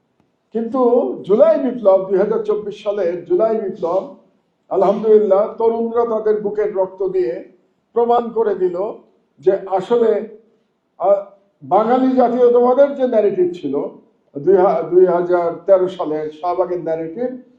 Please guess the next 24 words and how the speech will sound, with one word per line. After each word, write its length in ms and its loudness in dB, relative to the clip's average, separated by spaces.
সেটাই 520 2
আসলে 360 0
পরাজিত 480 -4
হয়েছে। 400 -14
এবং 400 2
এটা 240 4
পরাজিত 480 2
হওয়ার 360 4
কারণে 460 0
আমি 280 0
যে 200 4
পরিবর্তনটা 760 2
বাংলাদেশের 1040 0
তরুণদের 520 0
মধ্যে 240 -4
দেখতে 300 -6
পাচ্ছি, 500 -12
আমার 220 2
যথেষ্ট 400 -2
বয়স 400 0
হয়েছে, 260 -2
আপনারা 380 -6
সবাই 280 -8
জানেন। 360 -6